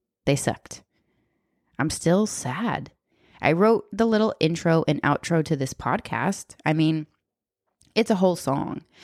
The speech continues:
Just a very simple punk rock kind of song that's pretty angry,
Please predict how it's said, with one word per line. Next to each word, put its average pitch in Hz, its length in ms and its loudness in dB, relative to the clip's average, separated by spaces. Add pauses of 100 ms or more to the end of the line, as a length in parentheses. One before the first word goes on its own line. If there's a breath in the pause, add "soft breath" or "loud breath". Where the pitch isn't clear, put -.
(240 loud breath)
Just - 200 -4
a 180 40 -2
very 302 260 4
simple 202 360 -4
punk 208 340 -4
rock 156 220 2
kind 156 240 0
of 160 80 0
song 151 360 -2
that's 147 200 -4
pretty 339 300 2
angry, 170 520 0